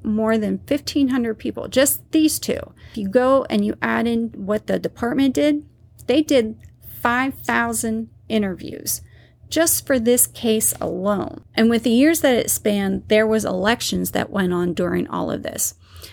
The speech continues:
And the people used this to their advantage, of which, of course, they did. The mayor was reelected, but the coroner was replaced by, wait for it, you know you've heard this name before,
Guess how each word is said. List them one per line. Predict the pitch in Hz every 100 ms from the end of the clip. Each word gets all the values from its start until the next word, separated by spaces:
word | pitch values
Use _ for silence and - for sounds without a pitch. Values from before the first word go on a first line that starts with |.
| _
And | - 208
the | 190
people | - 294 285 240
used | 208 220 233 247 247 -
this | - 196 -
to | - 202
their | 185 180
advantage, | 175 160 123 - - -
of | - - _ _
which, | - 185 196 -
of | - -
course, | - - 202
they | - 233
did. | 208 190 233 - _ _ _ _ _ _ - -
The | 202
mayor | 196 214 262 233 202 277 - - - _ _ -
was | 202 196
reelected, | 202 214 202 170 - 170 180 190 _ _ -
but | 196
the | -
coroner | - - 320 269 196 185 180 220
was | - 185 190
replaced | 185 - 247 254 -
by, | - 208 180 180 240 - _ _ -
wait | 202 190 -
for | - 190 226
it, | 277 -
you | 185 185
know | 185 202
you've | 240 -
heard | 320 311
this | 311 -
name | 320 294
before, | 247 202 202 196